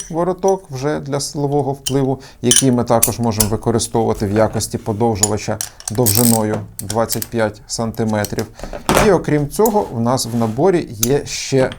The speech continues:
маленький подовжувач на дванадцять з половиною сантиметрів. Також його можна використовувати з будь-якою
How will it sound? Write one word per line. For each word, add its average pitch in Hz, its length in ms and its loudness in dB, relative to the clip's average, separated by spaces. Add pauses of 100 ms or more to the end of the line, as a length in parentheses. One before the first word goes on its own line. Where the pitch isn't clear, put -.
(140)
маленький 110 760 0 (160)
подовжувач 175 800 0
на 135 160 -2
дванадцять 113 640 -2
з - 60 -12
половиною 101 580 -4
сантиметрів. - 760 -2 (420)
Також 139 360 0
його 101 180 -4
можна 104 340 -2
використовувати 113 1000 0
з 95 120 -10
будь-якою 101 760 -2